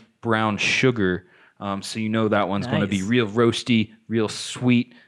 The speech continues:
Speaker 1: and it's all gonna come together real good. Uh, this has been in bourbon barrels for seventeen months,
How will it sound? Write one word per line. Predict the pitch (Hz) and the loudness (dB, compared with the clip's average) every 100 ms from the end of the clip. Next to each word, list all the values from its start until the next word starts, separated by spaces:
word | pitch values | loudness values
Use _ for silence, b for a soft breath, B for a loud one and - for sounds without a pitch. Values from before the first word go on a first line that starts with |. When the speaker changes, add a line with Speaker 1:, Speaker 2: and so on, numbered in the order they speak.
| b | b
Speaker 1:
and | 92 | -20
it's | - | -2
all | 107 | 0
gonna | 107 104 | 0 -4
come | - - 113 | -6 -8 -8
together | 104 107 104 | -4 -2 -2
real | 104 107 | -2 -4
good. | 101 117 110 107 B B B - | -2 0 0 0 B B B -4
Uh, | 104 | -2
this | 110 - | -2 -8
has | |
been | 117 139 | -6 -8
in | 113 | -4
bourbon | - 123 117 113 | 0 2 2 2
barrels | 120 117 113 | 4 4 2
for | - | 0
seventeen | - - 160 156 147 - 147 135 | -2 2 2 0 -8 -8 -8 -6
months, | 120 127 131 - - | -2 -2 -4 -12 -12